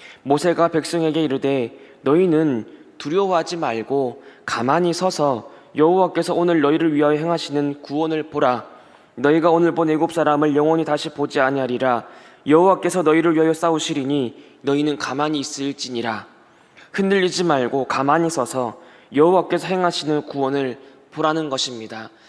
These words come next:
여러분 기억하십시오. 어, 우리가 평정심을 잃게 되면 이스라엘 백성들처럼 다시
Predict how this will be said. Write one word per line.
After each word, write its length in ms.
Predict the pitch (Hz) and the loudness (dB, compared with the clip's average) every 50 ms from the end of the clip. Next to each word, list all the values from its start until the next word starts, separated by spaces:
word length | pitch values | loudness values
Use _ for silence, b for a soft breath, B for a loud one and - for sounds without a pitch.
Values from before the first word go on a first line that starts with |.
| b b b 120 | b b b -6
여러분 280 | 127 143 143 151 147 | -6 -4 -4 -4 -6
기억하십시오. 960 | - - - 147 156 156 151 143 135 - - - - - 131 135 135 127 117 - B B B B B B B B B B B B B B _ _ B | -6 -6 -4 -4 -4 -4 -6 -8 -8 -8 -8 -8 -10 -8 -6 -6 -6 -8 -10 -12 B B B B B B B B B B B B B B _ _ B
어, 60 | B B B B B B B _ _ _ _ _ - | B B B B B B B _ _ _ _ _ -6
우리가 360 | 131 139 170 190 160 160 156 | -4 -2 -2 0 0 0 -2
평정심을 680 | 156 - 185 185 196 214 208 202 - 196 180 170 - | -2 -4 -6 -4 -2 -2 -4 -4 -4 -6 -6 -6 -4
잃게 260 | - 208 196 208 190 | -6 -6 -4 -4 -6
되면 480 | 160 147 117 107 110 120 117 113 107 107 - b b b b b b - | -6 -6 -8 -8 -6 -6 -6 -8 -8 -12 -18 b b b b b b -10
이스라엘 400 | 120 120 - 156 170 185 190 175 | -10 -8 -6 -2 -2 -2 -2 -2
백성들처럼 920 | 170 147 - 170 156 156 156 160 151 - - 123 117 123 120 110 101 95 B B B B B B B B B B B B _ _ - - - - _ _ _ _ _ _ _ _ _ _ _ _ _ _ _ | -4 -6 -6 -6 -8 -6 -6 -8 -8 -8 -12 -12 -10 -8 -10 -10 -12 -16 B B B B B B B B B B B B _ _ -20 -20 -20 -20 _ _ _ _ _ _ _ _ _ _ _ _ _ _ _
다시 480 | - - 175 208 208 - - 214 196 | -6 -2 -2 -2 -2 -4 -8 -10 -10